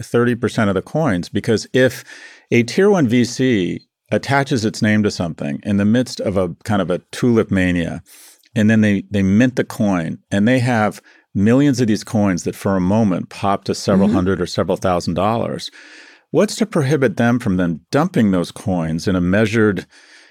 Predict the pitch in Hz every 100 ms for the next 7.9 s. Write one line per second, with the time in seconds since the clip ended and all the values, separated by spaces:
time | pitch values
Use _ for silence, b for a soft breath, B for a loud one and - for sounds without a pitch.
0 | b 101 92 - 101 92 90 90 87 90
1 | 87 87 104 95 110 90 101 147 - -
2 | - 117 127 104 120 120 117 92 85 -
3 | 147 170 131 92 85 - 98 90 87 -
4 | 113 147 135 120 165 165 156 - 120 104
5 | - 104 123 147 120 104 95 - 160 175
6 | 101 85 82 - 113 120 113 120 113 101
7 | 143 170 127 98 - 156 160 110 -